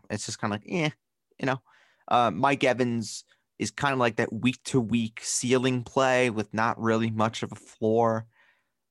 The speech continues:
Uh, CeeDee Lamb is your ultimate home run swing. If you think CeeDee Lamb is gonna just have a breakout, shatter the glass ceiling kinda year, then CeeDee Lamb is the pick. And if you're looking for the ultimate floor play that also gives you the week-to-week upside,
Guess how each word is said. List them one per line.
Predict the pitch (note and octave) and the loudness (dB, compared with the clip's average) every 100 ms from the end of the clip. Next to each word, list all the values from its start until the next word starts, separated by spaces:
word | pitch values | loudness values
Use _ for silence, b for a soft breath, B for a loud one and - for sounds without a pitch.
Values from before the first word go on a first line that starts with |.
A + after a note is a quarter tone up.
| _ | _
Uh, | - - | -12 -12
CeeDee | - - F#3 E3+ | -4 2 4 4
Lamb | C#3 C3+ C3+ A#2+ | 4 4 2 2
is | A2 G2 | 0 2
your | A#2 - | 4 6
ultimate | A2+ - G#2+ | 4 2 -4
home | F#2 F#2+ F#2 | -2 -2 -2
run | F2+ F#2 F#2 _ _ | -2 -4 -8 _ _
swing. | - - G#2+ G#2+ A2+ - | -10 -2 -2 -2 -6 -8
If | G2 | -6
you | G2 | -6
think | G2 G#2+ G2+ | -4 -4 -2
CeeDee | - G#2+ G2+ | -4 -2 0
Lamb | G2+ G#2 | 0 0
is | G2+ - | -2 -4
gonna | G#2 F#2 - | -6 -6 -6
just | G2 G#2+ | -6 -2
have | F2+ | -2
a | F#2 F2 _ - | -2 -4 _ -6
breakout, | G2+ G#2 G2+ G2+ G2 F#2 _ | 0 0 0 2 2 0 _
shatter | - - F#2 F#2+ | -6 -2 0 0
the | - | -4
glass | G2 F#2+ F#2 | -2 -2 -2
ceiling | - F#2+ G2+ G2+ | -4 -4 -4 -4
kinda | A2 A2 | -4 -2
year, | A2 A2 A2 - _ _ _ _ | 2 2 0 -4 _ _ _ _
then | G2 G2 | -6 -4
CeeDee | - G#2 G2 | -2 -2 0
Lamb | F#2+ G2 | 0 0
is | G#2+ | -2
the | - | -6
pick. | - A#2 A2+ | -2 -2 0
And | G#2 | -2
if | G#2 | -2
you're | |
looking | F3 G3+ | -2 -2
for | G3 | 0
the | F#3 - | 0 2
ultimate | D#3+ D#3 E3 | 0 -2 -8
floor | - D3+ D3+ | -4 0 0
play | D#3 - E3+ E3 | 0 0 2 2
that | - | 2
also | A#2+ B2 - | 2 2 0
gives | G#2+ B2 A#2+ | 0 0 0
you | |
the | G2 | -4
week-to-week | F#2 G2+ G#2+ - F#2+ G#2+ - | -4 -6 -8 -8 -6 -8 -4
upside, | - - - - E3 | -2 -2 -2 0 -2